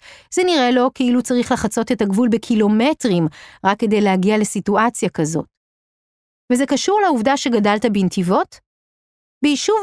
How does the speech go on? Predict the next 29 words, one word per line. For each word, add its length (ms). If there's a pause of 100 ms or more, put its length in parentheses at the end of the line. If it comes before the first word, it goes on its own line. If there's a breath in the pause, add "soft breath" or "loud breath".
(140)
מבודד, 520
עם 180
מצוקה 380
כלכלית, 580
ילדים 380
לא 80
חיים 280
תחת 300
פיקוח 300
של 200
ההורים 300
מרגע 340
לרגע, 500 (400 loud breath)
כמו 140
שאנחנו 340
מכירים 460
מהחיים 360
שלנו 360
כהורים. 560 (640)
ילדים 420
חיו 340
שעות 500
ברחוב, 500 (340 soft breath)
ויכלו 280
להיגרר 440
לכל 360
מיני 180
דברים 320
אסורים. 420